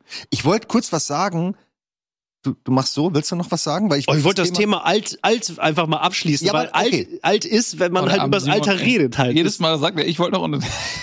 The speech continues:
Speaker 1: Eh, so sind wir aber immer.
Speaker 3: <laughs> Ja.
Speaker 1: Ich, äh, will nur kurz sagen, weil da, äh, zum Glück hab ich's mir gemerkt. Das passt aber perfekt zu alt und zu dem Midlife Crisis und die, die
Speaker 2: <laughs>
Speaker 1: letzten zehn Jahre und die zwanzig Jahre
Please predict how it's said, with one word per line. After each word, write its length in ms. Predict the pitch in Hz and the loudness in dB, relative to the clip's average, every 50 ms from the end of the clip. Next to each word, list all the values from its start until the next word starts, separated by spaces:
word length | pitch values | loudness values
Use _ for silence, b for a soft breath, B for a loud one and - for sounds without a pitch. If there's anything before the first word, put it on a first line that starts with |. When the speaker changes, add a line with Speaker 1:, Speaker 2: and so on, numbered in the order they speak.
| B - | B 0
Speaker 1:
Eh, 220 | 185 196 233 208 131 | 0 0 0 -2 -4
so 100 | 180 214 | -4 -2
sind 220 | 170 165 233 226 | -2 0 0 2
wir 100 | 226 196 | 2 2
aber 140 | 160 143 131 | 2 2 0
immer. 200 | 139 147 139 123 233 226 | 2 2 0 0 -2 -4
Speaker 3:
<laughs> 100 | 190 160 | -6 -4
Ja. 160 | - - 143 147 | -2 0 2 2
Speaker 1:
Ich, 240 | 147 - - - | 0 0 -2 0
äh, 380 | 127 139 135 135 135 - - 113 | 2 2 2 2 2 0 2 2
will 100 | 143 180 | 2 4
nur 160 | 208 208 180 | 4 2 2
kurz 220 | - - 160 - - | 0 -2 -4 -2 -2
sagen, 180 | 175 185 180 | -2 0 0
weil 120 | 147 139 123 | 0 0 0
da, 100 | 139 135 | -2 -2
äh, 260 | - 127 131 120 117 | -2 -2 -2 -2 -2
zum 140 | - 139 131 | -2 0 0
Glück 160 | 160 165 - | 0 2 2
hab 40 | 147 | 0
ich's 100 | 139 - | 0 0
mir 80 | 143 123 | 0 0
gemerkt. 360 | 123 123 139 147 127 B B B B B | 2 2 2 2 0 B B B B B
Das 100 | - 113 | -10 -6
passt 220 | - - 214 - 202 | -4 -4 -4 -2 0
aber 80 | 185 170 | -2 -2
perfekt 280 | 151 - - 165 - | -2 -2 -6 -8 -6
zu 140 | - - - - | -6 -8 -4 -2
alt 420 | - 147 147 160 160 - - - _ _ _ _ _ | 0 0 0 0 0 -2 -8 -12 _ _ _ _ _
und 180 | - 131 127 - | -2 -2 -2 0
zu 140 | - - 135 | -2 -2 2
dem 400 | 120 127 127 123 120 113 117 123 | 2 4 4 4 4 4 4 4
Midlife 460 | 135 151 - 139 127 120 120 117 - | 4 2 2 0 0 0 0 -2 -2
Crisis 580 | - - 127 120 131 127 - - 131 113 - | -2 0 2 2 2 0 0 -2 -4 -4 -2
und 120 | - 123 165 | 0 2 4
die, 120 | 220 - | 4 4
die 280 | - - 679 679 - - | 2 -2 -2 -2 -2 0
Speaker 2:
<laughs> 40 | 127 | 0
Speaker 1:
letzten 320 | 151 165 - - - 170 | 0 -2 -2 -4 -4 -4
zehn 180 | 151 - 160 147 | -2 -2 0 0
Jahre 280 | 143 147 151 147 139 135 | 2 2 2 2 0 2
und 100 | 127 120 | 2 2
die 80 | 123 | 2
zwanzig 440 | 117 - 147 165 170 - - 131 - | 0 0 -2 -2 -2 -4 -4 -2 -2
Jahre 280 | 143 139 135 131 131 | 0 2 2 2 0